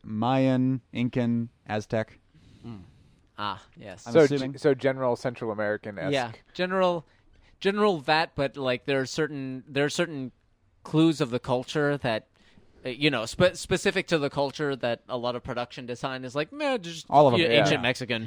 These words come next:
Speaker 4: Yeah.
Speaker 3: It's
Speaker 2: As
Speaker 3: in
Speaker 2: if,
Speaker 3: there.
Speaker 2: as if they aren't totally different cultures
Speaker 3: Yeah.
Speaker 2: separated by thousands of years and thousands of miles.
Speaker 1: Do you really need these guys?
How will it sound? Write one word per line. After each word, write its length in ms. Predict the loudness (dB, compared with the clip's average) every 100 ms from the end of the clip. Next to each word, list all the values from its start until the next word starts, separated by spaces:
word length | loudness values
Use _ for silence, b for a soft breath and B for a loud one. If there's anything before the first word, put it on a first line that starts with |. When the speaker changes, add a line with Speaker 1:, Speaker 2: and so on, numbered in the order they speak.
| -6
Speaker 4:
Yeah. 80 | -2
Speaker 3:
It's 60 | 2
Speaker 2:
As 60 | 2
Speaker 3:
in 40 |
Speaker 2:
if, 60 | 4
Speaker 3:
there. 80 |
Speaker 2:
as 120 | 2 2
if 100 | 2
they 140 | 2
aren't 200 | 0 -2
totally 300 | -2 -2 -4
different 480 | -6 -6 -6 -6 -8
cultures 400 | -2 -2 -2 -6
Speaker 3:
Yeah. 140 | -4 -4
Speaker 2:
separated 340 | -4 -4 -4
by 180 | -6 -8
thousands 680 | -6 -4 -2 -4 -6 -10 -12
of 100 | -8
years 380 | -6 -4 -6 -10
and 140 | -12
thousands 420 | -8 -8 -8 -12
of 100 | -14
miles. 400 | -14 -14 -14 -8
Speaker 1:
Do 100 | 0
you 80 | 4
really 260 | 4 6 6
need 340 | 6 4 0
these 200 | 0 2
guys? 520 | 0 0 0 -2 -10